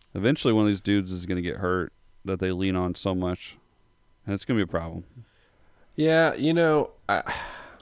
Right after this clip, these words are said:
Speaker 2: you see this happen with a lot of Super Bowl teams, um,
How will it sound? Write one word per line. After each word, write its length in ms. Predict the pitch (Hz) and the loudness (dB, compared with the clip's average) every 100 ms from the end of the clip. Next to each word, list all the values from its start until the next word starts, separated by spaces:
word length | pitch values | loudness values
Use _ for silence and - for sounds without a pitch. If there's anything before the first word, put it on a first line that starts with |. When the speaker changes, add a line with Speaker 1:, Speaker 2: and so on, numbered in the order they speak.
| - _ | -20 _
Speaker 2:
you 100 | 123 | 0
see 200 | 143 - | 0 0
this 180 | 220 208 | 0 0
happen 300 | 151 123 156 | 2 2 2
with 100 | 135 | 0
a 60 | 123 | 0
lot 300 | 113 113 120 | 2 2 2
of 300 | 120 113 - _ _ _ _ | 0 -2 -6 _ _ _ _
Super 400 | - - 127 127 | -12 -4 -2 0
Bowl 200 | 123 131 | 0 0
teams, 560 | 131 139 139 139 139 - - - | 2 2 2 2 0 -4 -14 -2
um, 680 | 117 110 101 78 76 62 | 2 4 2 0 -2 -6